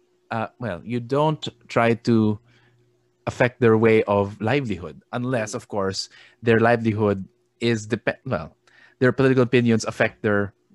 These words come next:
Speaker 1: w-, um, their livelihood. Like, for instance, if they're a newscaster, or if they're a news writer, or if they're a textbook writer, a historian, et cetera,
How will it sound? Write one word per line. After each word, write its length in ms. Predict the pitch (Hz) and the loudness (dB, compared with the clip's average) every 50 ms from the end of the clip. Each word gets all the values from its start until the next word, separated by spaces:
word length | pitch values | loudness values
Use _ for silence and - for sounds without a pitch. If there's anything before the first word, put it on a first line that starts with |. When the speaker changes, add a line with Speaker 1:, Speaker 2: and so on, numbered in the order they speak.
| _ _ - | _ _ -14
Speaker 1:
w-, 140 | 101 92 - - | -14 -14 -10 -8
um, 540 | 107 104 95 95 95 92 90 87 87 87 - | -6 -4 -4 -4 -4 -4 -6 -8 -10 -10 -8
their 120 | 101 110 | -4 -2
livelihood. 480 | 107 101 104 110 113 107 95 87 78 85 | -2 0 -2 -2 -4 -6 -8 -8 -8 -8
Like, 140 | 87 87 - | -10 -10 -10
for 80 | - | -10
instance, 320 | - 101 95 - 87 90 92 | -12 -12 -12 -12 -14 -14 -14
if 80 | 90 - | -12 -8
they're 140 | 92 87 87 | -8 -6 -6
a 40 | |
newscaster, 960 | 90 101 104 104 95 - - 110 104 104 107 107 - - - 113 107 104 104 - _ _ _ _ - | -6 -6 -6 -6 -8 -8 -8 -6 -6 -6 -6 -8 -12 -18 -16 -16 -14 -14 -16 -18 _ _ _ _ -20
or 80 | 101 92 | -20 -18
if 60 | 90 | -14
they're 340 | - 90 90 90 90 90 90 | -12 -12 -12 -12 -14 -14 -14
a 40 | 90 | -14
news 240 | 92 95 92 92 | -12 -14 -14 -12
writer, 460 | 98 120 120 120 117 _ - 117 113 85 | -10 -8 -8 -8 -8 _ -10 -10 -8 -8
or 40 | |
if 80 | 98 - | -8 -8
they're 220 | 107 98 95 87 | -8 -6 -6 -6
a 80 | 82 90 | -8 -10
textbook 500 | _ - 127 - - - - - 117 - - | _ -12 -14 -14 -14 -18 -16 -16 -16 -14 -10
writer, 360 | 117 113 110 113 - 95 85 | -10 -10 -10 -10 -12 -14 -14
a 40 | 85 | -14
historian, 760 | - 92 - - - - 127 127 120 120 120 117 113 107 98 | -16 -16 -18 -16 -10 -6 -4 -4 -4 -4 -4 -6 -6 -8 -12
et 120 | 95 - | -14 -16
cetera, 400 | - - 113 - - 110 110 107 | -14 -14 -14 -12 -12 -12 -12 -12